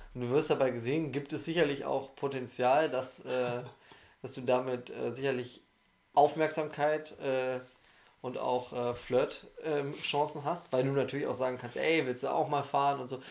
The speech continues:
Speaker 1: Ich glaub, da ist die Möglichkeit
Speaker 2: Ja,
Speaker 1: an
Speaker 2: vielleicht kann man
Speaker 1: sich
Speaker 2: da auch zu zweit quasi so, dann
Speaker 1: Ich glaub,
Speaker 2: so angespannt,
Speaker 1: ich
Speaker 2: so
Speaker 1: glaub, das
Speaker 2: zum
Speaker 1: ist so
Speaker 2: Üben.
Speaker 1: wie zu zweit auf dem City-, E-Scooter stehen.
Speaker 2: <laughs>
Speaker 1: Das sieht einfach von außen schon wahnsinnig blöd auf, fühlt sich wahrscheinlich auch wahnsinnig blöd an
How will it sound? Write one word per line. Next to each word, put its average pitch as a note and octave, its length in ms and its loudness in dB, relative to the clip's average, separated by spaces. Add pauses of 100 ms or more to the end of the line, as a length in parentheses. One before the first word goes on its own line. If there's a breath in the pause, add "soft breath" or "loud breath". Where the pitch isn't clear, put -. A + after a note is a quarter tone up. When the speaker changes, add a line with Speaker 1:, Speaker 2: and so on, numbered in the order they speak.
(240 loud breath)
Speaker 1:
Ich - 40 -16
glaub, D3+ 240 8
da D#3+ 160 12
ist - 140 2
die D#3 100 -4
Möglichkeit G3 840 0 (160)
Speaker 2:
Ja, B2 80 2
Speaker 1:
an A#2 60 0
Speaker 2:
vielleicht C3+ 180 4
kann C#3 80 4
man D3+ 100 4
Speaker 1:
sich C3 60 8
Speaker 2:
da B2 60 4
auch - 40 -4
zu C3+ 120 -6
zweit C3 440 0 (160)
quasi A2 260 -2
so, A2 200 -2
dann G#2+ 80 -2
Speaker 1:
Ich - 0 -
glaub, A#2 140 4
Speaker 2:
so A2 60 2
angespannt, B2 720 -2
Speaker 1:
ich A#2+ 60 -8
Speaker 2:
so A#2 80 -4
Speaker 1:
glaub, A#2+ 200 0
das C3 140 -2
Speaker 2:
zum - 80 -2
Speaker 1:
ist - 80 -2
so C#3+ 80 0
Speaker 2:
Üben. C3+ 80 -2
Speaker 1:
wie B2+ 160 -4
zu B2 160 -10
zweit C#3 240 2
auf C#3+ 80 -4
dem A#2 120 -6
City-, C3+ 380 -4 (260)
E-Scooter B2+ 420 -2
stehen. C3 320 6
Speaker 2:
<laughs> - 480 4
Speaker 1:
Das A2+ 160 -4
sieht D3 140 0
einfach C#3 180 6
von C#3 180 0
außen D3+ 300 4
schon C3+ 200 0
wahnsinnig C3 440 4
blöd C3 260 2
auf, C#3 260 4
fühlt E3 220 -4
sich D3 140 -4
wahrscheinlich C#3 260 4
auch B2 160 0
wahnsinnig C#3 400 4
blöd B2+ 300 2
an C3+ 300 0